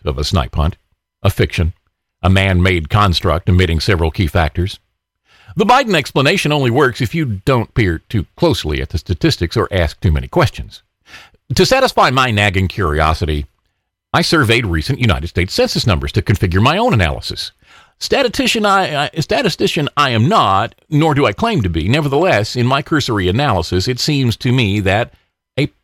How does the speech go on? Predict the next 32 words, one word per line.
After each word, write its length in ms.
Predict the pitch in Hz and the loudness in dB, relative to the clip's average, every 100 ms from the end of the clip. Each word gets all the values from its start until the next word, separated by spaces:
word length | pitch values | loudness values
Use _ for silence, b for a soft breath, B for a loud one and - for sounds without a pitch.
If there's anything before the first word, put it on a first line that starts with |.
| _ 139 | _ -2
that 220 | 180 185 | -2 0
plot 300 | 254 254 147 | 0 0 0
holes 380 | 175 175 160 151 | 2 2 2 0
and 120 | 131 | 0
logical 480 | 131 131 139 139 120 | 0 0 -2 0 0
leaps 320 | 135 90 - - | 0 -4 -10 -8
plague 480 | - 185 139 98 92 | -2 0 2 0 -2
the 80 | 90 | 0
Biden 380 | 92 92 95 - | 0 2 0 -2
explanation, 640 | 85 - 104 85 71 120 b b b _ - | -6 -2 0 0 0 -4 b b b _ -2
and 160 | 110 | 0
as 100 | 101 | 2
a 60 | 92 | 2
result, 480 | 90 87 120 113 - _ _ _ _ _ | 2 2 2 0 -6 _ _ _ _ _
there 220 | 104 127 | 0 2
is 120 | 117 | 2
more 220 | 110 107 95 | 2 2 2
than 120 | 101 | 0
a 40 | |
decent 340 | 87 95 120 - | 0 -2 -2 -2
chance 280 | 110 78 | -2 -2
that 100 | 107 | 0
America 400 | 92 87 78 - | 0 2 0 0
is 140 | 92 82 | -2 0
being 220 | 92 127 | 0 2
led 360 | 160 160 147 104 | 2 2 0 0
by 180 | 117 | 0
the 100 | 165 | 2
left 360 | 208 160 113 - | 2 2 0 -2
on 280 | 113 110 90 | 0 0 2
one 340 | 117 131 143 - _ _ - | 0 0 -6 -10 _ _ -6
gigantic 840 | 82 82 104 143 160 151 78 78 | 0 4 4 4 2 0 -2 -6